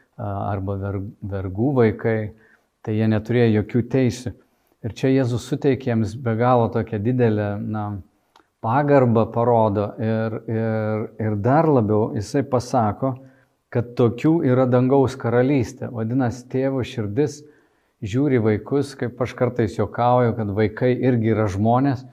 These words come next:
Tai čia matom, Jėzus žiūri juos ne tik kaip į žmonės, bet kaip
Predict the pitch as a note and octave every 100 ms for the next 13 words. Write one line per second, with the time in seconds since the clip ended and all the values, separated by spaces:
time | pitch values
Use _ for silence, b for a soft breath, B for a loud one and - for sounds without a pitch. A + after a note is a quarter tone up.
0 | B B B - A2+ - C3 A#2 B2 B2+
1 | A#2 A2 B2 A#2 A2 G2 B2+ B2 A2+ A2
2 | G#2 A2+ A2+ A2 D3 - B2 G#2+ B2+ B2+
3 | A2+ F#2+ A2 G#2+ - A#2